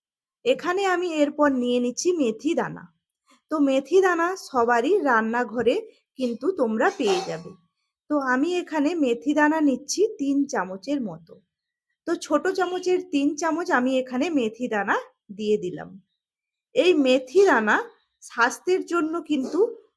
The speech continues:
যতটা উপকারী, তার থেকে সৌন্দর্য বৃদ্ধি করতে আরও বেশি উপকারী। এরপর আমি এখানে নিয়ে নেব লবঙ্গ, মাত্র পাঁচ থেকে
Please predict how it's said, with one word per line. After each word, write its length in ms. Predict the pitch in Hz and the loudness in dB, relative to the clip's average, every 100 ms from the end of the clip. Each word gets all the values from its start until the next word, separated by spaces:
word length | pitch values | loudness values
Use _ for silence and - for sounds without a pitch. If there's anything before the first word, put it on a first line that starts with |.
| _ 190 | _ 2
যতটা 500 | 247 240 294 311 359 | 2 4 2 2 2
উপকারী, 680 | 330 294 285 240 214 392 - _ _ _ _ | 2 -2 0 0 0 -2 -4 _ _ _ _
তার 240 | 240 247 311 - | 0 0 0 -6
থেকে 260 | 349 330 | -6 -6
সৌন্দর্য 600 | - 285 254 254 302 - | -4 0 0 0 -2 -4
বৃদ্ধি 420 | 302 262 208 285 | -6 -6 -4 -6
করতে 380 | 285 254 233 311 - | 0 0 0 -6 -4
আরও 420 | - 226 233 330 | 2 2 4 2
বেশি 340 | 359 427 - 330 | 4 4 2 -4
উপকারী। 580 | 233 180 170 170 - - _ _ _ _ _ _ _ _ | -4 -8 -10 -12 -12 -20 _ _ _ _ _ _ _ _
এরপর 500 | 285 370 381 370 359 | 0 0 2 2 4
আমি 300 | 311 302 302 | 4 4 2
এখানে 320 | 294 294 294 | 0 0 2
নিয়ে 300 | 254 233 240 | 2 0 -2
নেব 300 | 233 220 277 | -2 0 0
লবঙ্গ, 800 | 311 247 202 190 208 202 180 - _ _ _ _ - | 0 2 0 0 -2 -4 -10 -18 _ _ _ _ 0
মাত্র 500 | 254 285 - 359 381 | 2 2 -2 -4 -2
পাঁচ 320 | 330 247 254 - - | -2 -2 -2 -8 -10
থেকে 600 | 311 233 277 302 427 | -8 -4 -2 0 -2